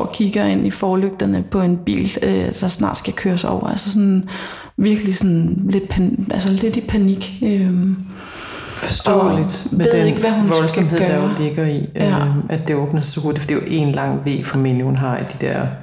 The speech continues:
Speaker 1: Ja.
Speaker 2: tyve minutter, hvis de skal kunne give det der,
Speaker 1: Og der
Speaker 2: øh.
Speaker 1: kommer lyd på, og det er mere sådan en,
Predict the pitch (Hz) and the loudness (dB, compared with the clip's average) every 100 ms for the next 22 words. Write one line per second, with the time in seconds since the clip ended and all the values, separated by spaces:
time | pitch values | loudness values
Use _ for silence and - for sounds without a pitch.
0 | - 208 185 - - - - - - 156 | -4 0 0 0 -4 -10 -10 -6 0 2
1 | 151 143 139 143 139 - 151 135 131 - | 2 2 0 0 -4 -6 -4 -2 -4 0
2 | 156 147 143 135 127 127 123 - - - | 0 2 0 0 0 -2 -4 -4 0 2
3 | 139 202 196 196 202 247 247 233 - - | 2 4 4 2 2 0 2 2 4 2
4 | 208 202 202 226 226 233 208 196 196 | 2 4 4 2 0 2 4 4 2